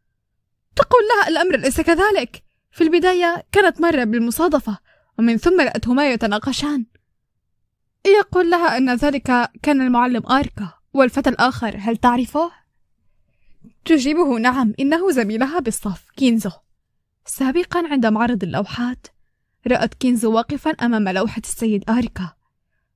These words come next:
لا تدري إذا كان حدسها أم لا، لكن بدت لها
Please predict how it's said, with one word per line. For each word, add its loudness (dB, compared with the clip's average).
لا -2
تدري 0
إذا 0
كان 0
حدسها -2
أم 0
لا، 0
لكن -2
بدت 0
لها -2